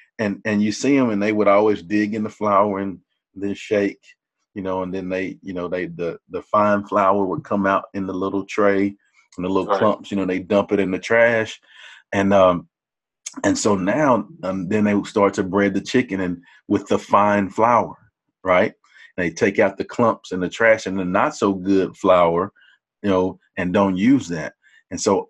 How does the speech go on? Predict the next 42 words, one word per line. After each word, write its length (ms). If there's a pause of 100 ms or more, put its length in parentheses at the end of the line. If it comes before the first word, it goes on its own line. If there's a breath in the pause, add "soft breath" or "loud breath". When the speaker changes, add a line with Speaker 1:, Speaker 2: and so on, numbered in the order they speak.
(120)
Speaker 1:
to 100
me, 300
I 80
think 240
in 80
our 140
life, 380
in 100
our 180
environment, 640 (320 soft breath)
that's 160
how 140
we 140
have 200
to 100
sift, 580 (260)
right? 260 (440)
So 140
we 160
have 160
to 120
sift 500
through 140
those 280
relationships. 840 (340)
We 80
have 160
to 100
sift 480
through 120
those 220
people 320
that 120
we 140
ha-, 240
that 120
we're 200
around. 600 (460 soft breath)
We 120
have 120
to 100
sift, 760